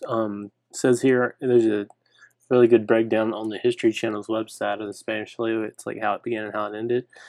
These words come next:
It said, "By the summer of nineteen nineteen, the flu pandemic came to an end as those that were affected either died or developed immunity."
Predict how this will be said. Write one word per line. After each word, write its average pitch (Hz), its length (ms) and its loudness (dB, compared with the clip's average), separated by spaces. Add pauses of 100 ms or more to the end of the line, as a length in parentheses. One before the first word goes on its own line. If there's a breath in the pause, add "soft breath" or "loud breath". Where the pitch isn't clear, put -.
(180 loud breath)
It - 120 -14
said, 123 140 2
"By 123 140 4
the 110 80 2
summer 139 360 2
of 123 80 2
nineteen 123 380 -2
nineteen, 123 420 -2
the 110 60 -2
flu 123 240 2
pandemic 113 560 -4
came 117 220 -6
to 107 100 -4
an 104 120 -10
end 113 260 -6
as 107 220 -8
those 113 360 2
that 104 140 -6
were 104 160 -8
affected 123 480 -2
either 107 240 -2
died 110 360 -8
or 107 80 -8
developed 101 480 -10
immunity." 98 560 -18